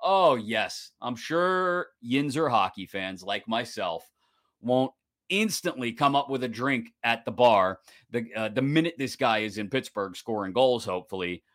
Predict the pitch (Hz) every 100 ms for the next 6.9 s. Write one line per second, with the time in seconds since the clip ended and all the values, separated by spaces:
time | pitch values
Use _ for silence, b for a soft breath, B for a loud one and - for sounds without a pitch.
0 | _ - 104 95 98 143 147 113 120 165
1 | 175 139 113 - 98 101 90 123 - 101
2 | 113 - 110 110 104 90 78 71 76 95
3 | 113 117 b b 123 127 139 131 120 117
4 | 110 110 107 101 98 b b 175 151 -
5 | _ _ - - - 101 - 92 - 92
6 | - 120 117 - 117 113 - 170